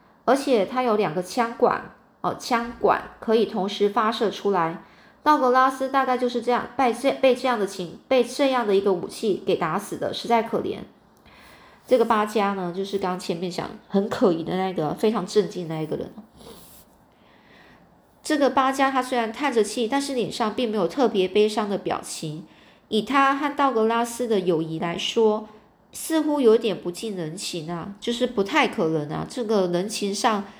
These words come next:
道理来说，你跟他那么好，那应该就是会，会很难过。但是这一个巴加呢，就是没有难过的样子哦。于是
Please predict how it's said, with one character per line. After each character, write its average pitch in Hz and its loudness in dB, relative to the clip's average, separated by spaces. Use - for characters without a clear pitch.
道 277 4
理 190 0
来 170 0
说， 220 2
你 185 -4
跟 175 2
他 262 0
那 269 -4
么 226 -2
好， 196 -4
那 233 0
应 220 -4
该 226 -4
就 220 -4
是 220 0
会， 214 0
会 240 4
很 233 0
难 147 -6
过。 180 4
但 240 0
是 247 -4
这 240 2
一 233 2
个 233 2
巴 202 0
加 196 0
呢， 180 -6
就 220 -4
是 220 -4
没 175 -4
有 165 -6
难 143 -8
过 151 2
的 147 -2
样 151 -6
子 - -16
哦。 - -14
于 180 0
是 196 2